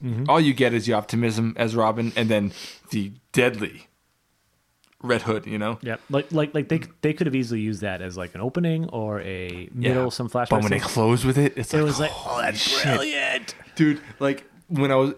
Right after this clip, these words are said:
Speaker 2: uh, when I was watching it with Josh, uh, like, I looked, I was wa-, I was watching him the whole time for that scene, and he's just like, he looks at me, "Are, are you kidding me?" <laughs> I was like, "Dude, isn't that, isn't that brilliant?" It, it is, it is the best ending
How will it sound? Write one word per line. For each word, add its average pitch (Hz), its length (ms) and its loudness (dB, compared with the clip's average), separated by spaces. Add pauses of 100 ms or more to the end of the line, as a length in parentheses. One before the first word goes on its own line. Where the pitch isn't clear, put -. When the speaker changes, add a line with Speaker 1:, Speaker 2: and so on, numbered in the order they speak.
Speaker 2:
uh, 131 160 -6
when 135 160 4
I 131 40 6
was 127 240 4
watching 127 420 2
it 113 180 -2
with 113 200 -2
Josh, 113 520 -2 (840)
uh, 101 400 0 (360)
like, 104 160 -6
I 110 60 0
looked, 127 220 0
I 110 60 2
was 113 120 0
wa-, 120 200 0
I 117 80 6
was 110 140 2
watching 113 280 2
him 117 120 4
the 107 80 0
whole 107 100 2
time 107 220 0
for 104 120 -2
that 101 160 0
scene, 92 320 -4
and 90 100 -12
he's 107 160 -6
just 107 140 -8
like, - 180 -8 (320)
he 120 80 0
looks 127 120 0
at 131 60 0
me, 107 80 0
"Are, 117 120 -4 (120)
are 135 40 4
you 151 120 6
kidding 170 280 6
me?" 240 220 4 (260)
<laughs> - 300 -10
I 139 100 0 (260)
was 170 320 4
like, 120 280 -2 (240)
"Dude, 151 120 4
isn't 143 120 4
that, 147 140 4
isn't 147 140 6
that 135 160 4
brilliant?" 135 400 4 (220)
It, 143 200 4
it 165 120 8
is, 170 220 4
it 170 120 6
is 139 160 4
the 139 160 2
best 156 340 2
ending 127 400 0